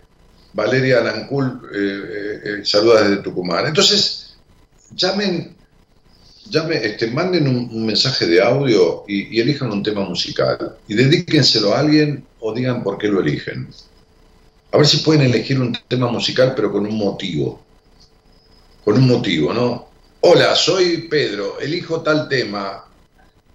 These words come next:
porque tal cosa. O se lo dedico a tal, por tal cosa".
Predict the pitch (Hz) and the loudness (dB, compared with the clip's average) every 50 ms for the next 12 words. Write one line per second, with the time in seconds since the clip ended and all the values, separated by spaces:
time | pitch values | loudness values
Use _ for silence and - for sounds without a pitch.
0 | _ _ _ _ _ _ _ _ _ _ _ _ _ _ _ - - _ _ _ | _ _ _ _ _ _ _ _ _ _ _ _ _ _ _ -20 -20 _ _ _
1 | _ _ _ - 131 135 127 - - - 131 127 - - 151 151 147 - - 120 | _ _ _ -2 0 2 2 0 0 -2 -2 0 2 2 2 2 2 2 -2 -2
2 | 101 82 - - - - - - - _ _ _ _ _ _ _ _ _ _ _ | -2 -2 -2 -4 -8 -8 -10 -16 -20 _ _ _ _ _ _ _ _ _ _ _
3 | _ _ _ _ _ _ _ _ _ _ _ _ _ _ _ _ _ _ _ _ | _ _ _ _ _ _ _ _ _ _ _ _ _ _ _ _ _ _ _ _
4 | _ _ _ - - - - - - 120 113 120 123 123 135 147 156 151 156 147 | _ _ _ -14 -10 -8 -2 0 0 0 2 2 2 2 2 2 0 2 2 0
5 | 135 - - 143 - 113 92 85 85 - - - - 110 - - - - 131 123 | 0 2 2 2 2 2 0 -2 -4 -8 -12 -8 -6 -6 -6 -6 0 2 2 2
6 | 120 110 104 113 107 - - - - - | 2 0 -2 -2 -2 -2 -4 -6 -8 -10